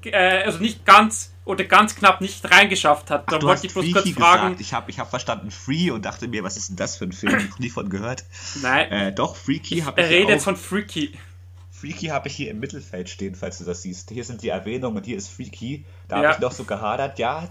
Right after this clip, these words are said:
Speaker 2: es kann keine Top elf werden, es geht nicht. <laughs>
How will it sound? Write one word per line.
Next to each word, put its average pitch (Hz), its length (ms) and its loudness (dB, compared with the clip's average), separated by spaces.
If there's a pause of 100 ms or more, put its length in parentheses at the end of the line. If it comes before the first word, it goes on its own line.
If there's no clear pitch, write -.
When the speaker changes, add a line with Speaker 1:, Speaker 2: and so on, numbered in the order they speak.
(120)
Speaker 2:
es - 280 -10
kann - 180 -10
keine 143 220 -6
Top - 180 -6
elf 147 260 -2
werden, 92 240 -4
es - 140 -12
geht 127 220 -12
nicht. 87 220 -12 (800)
<laughs> - 800 -4